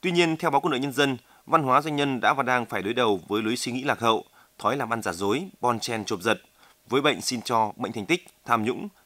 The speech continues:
chạy trọt, cùng những di chứng quan liêu hành chính. Cuộc đấu tranh loại bỏ những tật bệnh trong đời sống kinh tế xã hội đang diễn ra quyết liệt,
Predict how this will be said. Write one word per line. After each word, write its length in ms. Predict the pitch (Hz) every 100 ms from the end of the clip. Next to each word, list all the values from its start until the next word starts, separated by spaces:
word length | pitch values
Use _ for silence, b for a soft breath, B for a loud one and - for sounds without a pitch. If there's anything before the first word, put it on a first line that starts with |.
| b
chạy 140 | -
trọt, 280 | - 123 107 _ B B _
cùng 220 | 143 131
những 140 | 123 180
di 180 | 170 160
chứng 220 | 127 156
quan 200 | 156 127
liêu 160 | 131
hành 140 | 113 101
chính. 240 | 107 101 175 _ _ _ _ b b b b b -
Cuộc 120 | 160
đấu 100 | 156
tranh 180 | 185 165
loại 120 | 120
bỏ 220 | 131 104
những 360 | 104 143 170 165
tật 180 | - -
bệnh 240 | 127 101
trong 120 | - 139
đời 100 | 104
sống 180 | 110
kinh 140 | 113 127
tế 100 | 113
xã 120 | -
hội 180 | 135 117
đang 200 | 120 117
diễn 160 | 110 -
ra 120 | 127
quyết 180 | - 160
liệt, 200 | 123